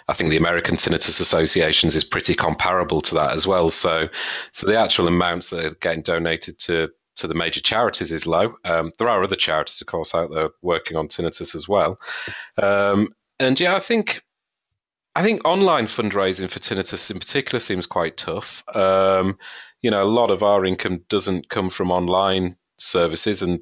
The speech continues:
tends to come because people have used our helpline or, you know, we've, we've met people at support groups and things like that as well. Um,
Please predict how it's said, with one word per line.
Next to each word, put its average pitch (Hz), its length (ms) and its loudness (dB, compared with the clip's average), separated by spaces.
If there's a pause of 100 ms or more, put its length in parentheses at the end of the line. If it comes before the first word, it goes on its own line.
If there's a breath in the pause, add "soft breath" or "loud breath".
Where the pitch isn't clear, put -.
tends 92 340 -2
to - 140 -4
come 87 260 -2
because 82 320 -2
people 90 380 -4
have 85 80 -6
used 92 260 0
our 82 140 4
helpline 87 680 2
or, 80 300 2 (420 loud breath)
you 95 80 0
know, 82 180 0
we've, 85 340 -2
we've 90 200 -4
met 87 220 0
people 90 300 -4
at 80 80 -2
support 92 400 0
groups 85 320 -2
and 87 80 2
things 87 200 0
like 82 140 0
that 90 180 2
as 82 140 0
well. 90 300 2
Um, 82 320 2